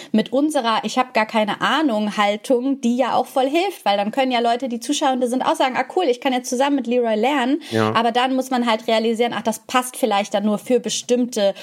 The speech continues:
Speaker 1: Formate und dann kannst du keinen Politiker einladen“, zum Beispiel, weil der wird seinen Sprech durchbringen und besonders wenn er Bock hat, seinen pop-, populistischen Sprech durchzubringen, dann macht er das. Und wenn da dann nichts gegen gehalten wird, ist das irgendwie kacke.
Speaker 2: Voll. Äh, danke dir für die Diskussion. Ich fand's sehr interessant.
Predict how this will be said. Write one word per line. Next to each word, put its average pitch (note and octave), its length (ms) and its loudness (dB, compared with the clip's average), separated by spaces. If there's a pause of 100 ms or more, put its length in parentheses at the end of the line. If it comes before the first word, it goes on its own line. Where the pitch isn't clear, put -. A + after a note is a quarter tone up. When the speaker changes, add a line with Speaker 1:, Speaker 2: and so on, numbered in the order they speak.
Speaker 1:
Formate G#3 500 2
und F#3+ 60 0
dann F#3+ 100 -2
kannst C4+ 280 0
du A3+ 40 2
keinen G#3+ 220 0
Politiker A3 440 0
einladen“, F3 520 0
zum G3+ 160 0
Beispiel, F3 340 0
weil G#3+ 160 2
der B3 300 0
wird C4 220 0
seinen A3 300 0
Sprech - 380 -2
durchbringen F#3 440 0
und F#3+ 80 -8
besonders B3+ 340 0
wenn A#3 100 0
er G#3 80 2
Bock A#3+ 240 -2
hat, G3+ 140 0 (240)
seinen G#3+ 160 2
pop-, - 340 -4
populistischen B3 680 0
Sprech - 400 -4
durchzubringen, G3+ 520 -2
dann G3 120 0
macht G#3+ 220 -2
er E3 80 2
das. D#3 220 -2 (200)
Und G#3 120 2
wenn G#3 140 0
da A#3 120 2
dann A#3+ 160 0
nichts - 200 -8
gegen A#3+ 200 2
gehalten G#3+ 360 -2
wird, F#3+ 160 -2
ist - 120 -8
das F3 100 -8
irgendwie F3 240 -6
kacke. - 320 -14 (180)
Speaker 2:
Voll. C#3 380 -2 (500)
Äh, A#2+ 200 2
danke A3 300 0
dir C#3 200 2
für - 120 -2
die B2 80 -6
Diskussion. B2+ 380 0
Ich G#2+ 100 -2
fand's B2 260 -2
sehr B2+ 120 4
interessant. C#3+ 600 -4